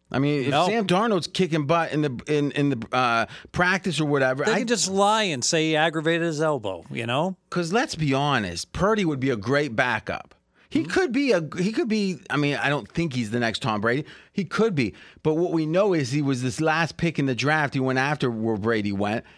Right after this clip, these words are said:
Speaker 1: And we know Sam Darnold went third. Now, again, he's proven not to be that good, but let's be honest, Kyle is like any talented person. He has ego. He thinks, "If I can just get, I could get a number three,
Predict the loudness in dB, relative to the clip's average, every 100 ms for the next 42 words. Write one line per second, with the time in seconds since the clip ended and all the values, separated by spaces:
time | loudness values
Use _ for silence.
0 | -20 -8 -2 0 0 0 0 0 2 2
1 | 2 0 0 0 0 2 0 -2 -6 -16
2 | _ _ _ _ _ -4 0 0 0 -2
3 | -2 0 0 -2 -6 -4 -4 -2 -2 -2
4 | -4 -2 0 0 0 -2 0 0 0 -4
5 | -6 -20 _ _ _ _ _ _ -20 -8
6 | -4 -2 0 -2 0 0 0 0 0 0
7 | 0 -2 0 -2 -2 -6 -12 -6 -4 -2
8 | 0 2 2 0 -6 _ -2 0 0 -2
9 | -2 -2 0 0 0 2 0 0 -2 0
10 | 0 -2 -2 -4 -4 -4 -2 -2 0 -2
11 | -2 -2 0 0 -2 -2 -2 -2 -2 -2
12 | -4 -2 -2 -2